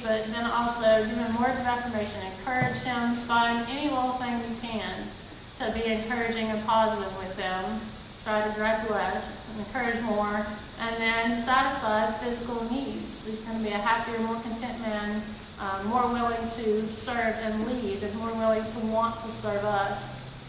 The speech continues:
and fulfill that leadership role that I believe God has also designed within man, as well as our need for it in women. Uh, hopefully this has helped a little bit.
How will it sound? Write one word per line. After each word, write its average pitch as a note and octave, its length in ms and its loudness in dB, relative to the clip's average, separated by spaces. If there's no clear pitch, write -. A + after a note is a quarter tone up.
and G#3+ 160 -4
fulfill A3 440 0
that G#3+ 240 2
leadership A3 440 -4
role G#3 220 2
that G#3 140 -2
I G#3 160 0
believe G3+ 260 -2
God G3+ 300 2
has G3+ 520 0
also A#3+ 380 2
designed G#3 460 -2
within G3+ 480 -6
man, G#3 320 -6
as G#3+ 100 -6
well G#3 240 -4
as G3+ 80 -2
our A3+ 240 2
need G#3+ 220 2
for G#3 140 -2
it G#3+ 200 -4
in G#3 180 -6
women. G#3 160 -6
Uh, G3+ 40 -8
hopefully C#4+ 500 0
this A#3 140 -2
has A#3 260 -8
helped - 240 -4
a B3 120 -4
little B3 200 -4
bit. B3+ 260 -6